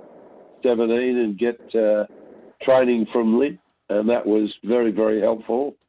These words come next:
But Martin established our attitude. Martin always wanted us to play aggressively.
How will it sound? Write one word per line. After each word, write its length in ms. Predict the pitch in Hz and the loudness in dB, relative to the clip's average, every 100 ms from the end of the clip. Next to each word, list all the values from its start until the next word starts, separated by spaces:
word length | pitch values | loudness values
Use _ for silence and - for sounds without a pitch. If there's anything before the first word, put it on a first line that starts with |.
| _ _ - | _ _ -12
But 200 | 127 - | -10 -2
Martin 720 | 170 170 - 123 117 113 104 _ _ _ | 2 2 0 -2 0 -2 -2 _ _ _
established 680 | - - - 127 104 107 - | -8 -6 0 2 2 -2 -2
our 200 | 104 104 | 0 2
attitude. 500 | 110 110 - 92 82 | 0 -2 -4 -6 -2
Martin 640 | 101 123 113 104 104 95 - _ _ _ _ _ _ | -2 -2 -2 -4 -4 -6 -10 _ _ _ _ _ _
always 420 | 110 123 117 107 | 2 4 2 2
wanted 360 | 104 117 107 104 | 0 0 0 0
us 140 | 104 - | -2 -4
to 80 | 104 | -6
play 480 | 110 107 104 101 - | -2 0 2 0 -2
aggressively. 840 | 92 110 131 131 143 120 147 | -4 -2 -2 -2 -4 -2 -2